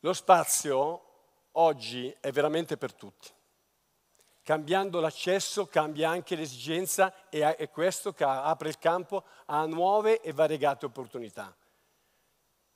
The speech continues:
Fino ad oggi tutti noi abbiamo immaginato lo spazio e tutto ciò che circonda lo spazio come ad un contenitore.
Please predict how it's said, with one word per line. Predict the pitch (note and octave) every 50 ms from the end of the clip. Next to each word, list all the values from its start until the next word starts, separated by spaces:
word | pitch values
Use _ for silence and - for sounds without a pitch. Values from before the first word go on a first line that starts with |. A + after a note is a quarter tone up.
| _ _
Fino | _ - - G3+ G3+
ad | G#3+ F#3 G3
oggi | F#3+ E3 D3+ C3+ A#2+ B2+ C3+ C3+ D3 D#3+ E3+ - _ _
tutti | - E3+ D#3 - - F3+
noi | F3 D#3+ C3+ B2 B2 B2 B2 C3 D3+
abbiamo | - D3 C#3 C3 E3 F3 F#3 F#3
immaginato | F3+ F3+ F3+ E3+ - F3+ F3+ G3 F#3+ G3+ G#3 - G#3 G3+ G3 F#3+
lo | E3 D3 D3
spazio | - - - D#3 C#3 A#2+ - - - - A#2 A2+ - -
e | C#3+ C#3
tutto | - - A3 F#3+ - G#3 F#3+
ciò | - - F#3+ E3
che | C3+ D3+
circonda | C#3+ - - D3 - - D#3 C#3 C3 B2
lo | B2 B2+
spazio | - - - D3 D#3+ F3 E3 - - G3+ G3+ F#3+ - - _ _ _
come | - A3 A3+ A3+ A3+
ad | G3
un | F#3+ G#3
contenitore. | - - F#3 D#3+ - D#3 C#3+ C3 A#2+ - A#2 G#2 G2 G#2+ G#2+ G2